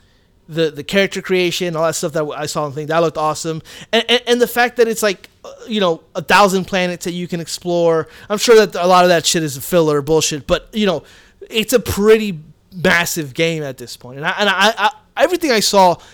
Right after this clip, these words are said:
I was all about. I, I thought I was, actually, I was a lot more impressed than I thought I would be with visually the way the game looks. Um, you know, I, I watched it twice. Uh, the first time I was pretty much, like,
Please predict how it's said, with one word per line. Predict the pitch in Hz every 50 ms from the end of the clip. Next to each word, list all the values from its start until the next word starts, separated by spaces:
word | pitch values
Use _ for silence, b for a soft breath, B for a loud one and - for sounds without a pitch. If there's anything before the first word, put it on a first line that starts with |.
| B B B _
I | 190 202
was | 196 190 180 156
all | 185 175 170 160
about. | 151 151 143 143 143
I, | 180 208 226 220 240
I | 262
thought | 254 - - 277 247 240
I | 214
was, | 202 202 214 -
actually, | 214 247 - - 254 233 220
I | 196 202
was | 196 180
a | 180
lot | 175 190 240 254 214
more | 208 208 196
impressed | 185 - 202 190 180 -
than | - 175
I | 160
thought | 147 180 160
I | 165 160
would | 151 143
be | 147 147
with | 143 147 131
visually | 123 120 123 156 180 175 - 175 170 170 156
the | 147 151
way | 151
the | 143 131 113
game | 117 135 151 160 165
looks. | 185 196 - - - B B B B B B B B B
Um, | - 202 190 185 180 170 160 156 147 143 - _ - - _
you | 247 233 214
know, | 202
I, | 190 175 185 208 - - 185
I | 196
watched | 202 196 214 202 - 226
it | 208
twice. | - - 208 202 190 190 185 175 - - - - -
Uh, | 175 175
the | 175 160
first | - 196 175 -
time | - 180 170 170 165 170 165
I | 165
was | 156
pretty | - - 330 359 277
much, | 220 196 180 - -
like, | 180 165 156 147 147 -